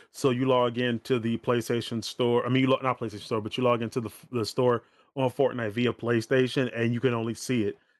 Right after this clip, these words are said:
And maybe it could be, like, an exclusive, like, on Xbox.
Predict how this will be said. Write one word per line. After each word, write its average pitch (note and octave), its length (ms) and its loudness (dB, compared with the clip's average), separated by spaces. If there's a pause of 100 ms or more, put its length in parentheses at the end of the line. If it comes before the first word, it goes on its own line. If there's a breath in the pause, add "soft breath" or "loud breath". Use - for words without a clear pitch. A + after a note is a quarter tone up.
(120)
And A2+ 160 -2
maybe A#2+ 220 4
it A#2 100 2
could A#2+ 140 -4
be, B2 100 0
like, A2+ 200 0
an A#2 60 -2
exclusive, A#2 540 -2
like, A2 280 0
on A#2 200 -4
Xbox. C3 560 0